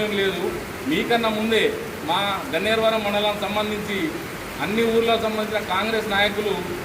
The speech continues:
మా కా-, కాంగ్రెస్ నాయకులను పిలిచి, మా కవంపల్లి గారు already పది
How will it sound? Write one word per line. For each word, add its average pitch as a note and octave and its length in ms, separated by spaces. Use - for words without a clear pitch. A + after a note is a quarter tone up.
మా E3+ 140
కా-, - 120
కాంగ్రెస్ G3+ 500
నాయకులను G#3 380
పిలిచి, G#3+ 320
మా - 80
కవంపల్లి G#3 460
గారు G3+ 200
already G3+ 320
పది G3 120